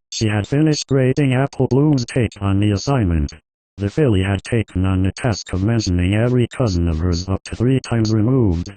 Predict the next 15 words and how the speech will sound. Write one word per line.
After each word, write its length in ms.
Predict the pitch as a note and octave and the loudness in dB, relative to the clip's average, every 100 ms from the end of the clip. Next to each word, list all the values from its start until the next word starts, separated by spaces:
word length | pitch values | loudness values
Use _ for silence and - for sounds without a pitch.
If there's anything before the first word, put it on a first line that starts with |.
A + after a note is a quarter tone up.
| _ G2+ | _ -4
enlisting 520 | G2+ A2+ A2+ G2+ F#2 | 0 0 0 -2 0
her 140 | F#2+ | 0
brother's 480 | F#2 G#2+ B2 A#2+ G#2 | 0 0 2 0 0
help 260 | B2+ G#2 - | -2 -2 -2
in 100 | F#2+ | -4
completing 580 | - F#2 A2+ A#2 - D#2+ | -4 -2 0 0 -2 -2
the 140 | D#2 | -2
task. 420 | - D2+ D2+ - F2 - _ _ - | -2 -4 -4 -10 -16 -20 _ _ -6
The 160 | F#2+ | -2
resulting 560 | F#2+ F#2 G2 G#2+ - A2 | 0 2 0 -2 0 0
work 240 | B2+ G2+ | 2 0
was 180 | G2 F2 | 0 -2
twenty-four 600 | F2+ G#2+ A#2 A2+ A2+ G#2 | 0 0 0 -2 -2 -2
pages 440 | - F2+ E2 F2+ F2+ | -2 -2 -2 -2 0
long. 480 | A#2 G2+ E2 D2+ | 0 0 0 -4